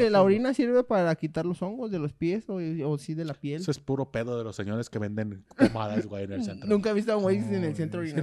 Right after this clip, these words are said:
Speaker 3: recuerdas
Speaker 2: pies.
Speaker 3: en nuestro episodio del de Golden Shower,
Speaker 2: Ah,
Speaker 3: decía
Speaker 2: ese güey.
Speaker 3: que si estaba
Speaker 2: ¿Verdad?
Speaker 3: medio, que si te daban una cortada o algo, sí te
Speaker 2: Ah,
Speaker 3: podía
Speaker 2: sí.
Speaker 3: infectar,
Speaker 1: Sí,
Speaker 3: güey.
Speaker 1: güey.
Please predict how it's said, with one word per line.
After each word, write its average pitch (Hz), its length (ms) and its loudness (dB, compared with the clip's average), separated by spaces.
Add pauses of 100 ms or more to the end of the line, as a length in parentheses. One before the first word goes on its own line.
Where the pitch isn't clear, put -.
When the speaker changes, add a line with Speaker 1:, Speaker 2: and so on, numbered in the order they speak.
Speaker 3:
recuerdas 226 240 2
Speaker 2:
pies. 220 40 0
Speaker 3:
en 180 60 0
nuestro 156 220 -4
episodio 165 320 -4
del 190 100 -2
de 175 120 0
Golden 170 480 -2
Shower, 165 440 -2 (100)
Speaker 2:
Ah, 147 80 -2
Speaker 3:
decía 151 280 0
Speaker 2:
ese 160 80 2
güey. 147 100 -6
Speaker 3:
que 127 200 -4
si - 160 -10
estaba 135 360 -2
Speaker 2:
¿Verdad? 170 180 -2
Speaker 3:
medio, 110 140 -6 (320)
que 170 120 0
si 160 140 0
te 160 80 -2
daban 185 260 6
una 208 160 4
cortada 165 380 2
o 170 80 4
algo, 196 180 6
sí 180 140 8
te 170 80 2
Speaker 2:
Ah, 151 60 2
Speaker 3:
podía 135 160 -2
Speaker 2:
sí. 139 60 -2
Speaker 3:
infectar, 127 320 0
Speaker 1:
Sí, - 60 0
Speaker 3:
güey. 127 180 0
Speaker 1:
güey. - 120 -18